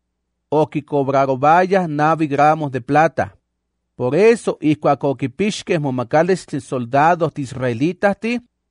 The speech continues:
amo okinpiayah espadahti o kuanmeh teposchakavitzehkeh. Okinpiayah san yen Saúl iban Jonatán.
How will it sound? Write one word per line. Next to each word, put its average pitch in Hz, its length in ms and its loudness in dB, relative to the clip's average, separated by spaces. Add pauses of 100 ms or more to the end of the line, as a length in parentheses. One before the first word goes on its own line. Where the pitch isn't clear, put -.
(280)
amo 175 300 2
okinpiayah 156 800 2
espadahti 175 1000 0 (400)
o 139 160 2
kuanmeh 165 600 0 (100)
teposchakavitzehkeh. 135 1160 -2 (640)
Okinpiayah 156 1000 2
san 151 300 -2
yen 139 160 0
Saúl 151 540 0 (140)
iban 131 300 0
Jonatán. 127 720 -2